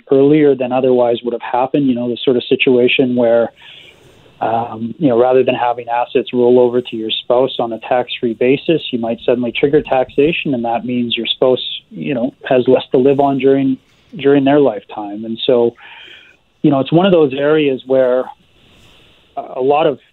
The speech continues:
a lot of folks, probably well-meaning, have created things like online apps and tools to, to help folks create a will.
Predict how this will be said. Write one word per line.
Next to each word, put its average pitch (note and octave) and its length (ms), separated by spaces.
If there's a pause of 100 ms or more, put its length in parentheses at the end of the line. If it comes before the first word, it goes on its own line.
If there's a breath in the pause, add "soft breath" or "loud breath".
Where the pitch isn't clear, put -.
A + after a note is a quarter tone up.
a C#3+ 60
lot D3 200
of C#3+ 80 (100)
folks, C#3 300 (120)
probably C3+ 600
well-meaning, C3+ 580
have A#2 140
created C3 420
things C3 280
like A#2 220 (120)
online B2 600
apps B2 500
and A2+ 220
tools B2+ 400
to, A#2 140 (240)
to A2 400 (120)
help - 280
folks A#2+ 300 (120)
create B2+ 320
a B2 60
will. G#2 400